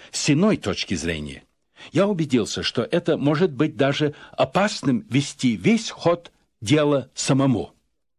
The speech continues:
В книге "Экклезиаст" в четвёртой главе, в девятом и десятом стихах сказано: "Двоим лучше, нежели одному, потому что у них есть доброе вознаграждение в труде их. Ибо если упадёт один,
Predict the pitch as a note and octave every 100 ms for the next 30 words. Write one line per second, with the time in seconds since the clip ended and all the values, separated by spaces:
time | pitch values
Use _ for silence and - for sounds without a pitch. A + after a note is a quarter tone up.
0 | _ - - - A3 F#3+ - D3 D3 B2+
1 | A#2 G#2 E2 - - - C#3 D#3+ C3 A2
2 | F2 F2 E2 A#2 C3+ - G2 C3 B2+ C3
3 | - F#2 - G#2+ A2 C3+ A2+ F2+ - F#2+
4 | - D#3+ - - G2+ F2+ D#2+ D2 _ _
5 | G#2 A2+ B2 D#3 D3+ C3+ E3 B3+ - C3+
6 | A2 A#2 G#2+ G#2 G2 D#2+ F2+ F2 - _
7 | _ _ _ _ - B2+ B2 - G#2+ -
8 | G2+ G#2+ F#2+ - F#2 - - - F2+ G2
9 | E2 G2+ B2+ C3 - - - C3 A#2+ C#3+
10 | D3+ D#3+ D3 G#3+ E3 A2+ D#2+ - - G2+
11 | G2+ G2+ G2 F#2+ D2 - - _ _ _
12 | C#3+ B2+ B2+ C3+ - B2+ A#2+ - G#2+ G2+
13 | - G2 F#3 G#3+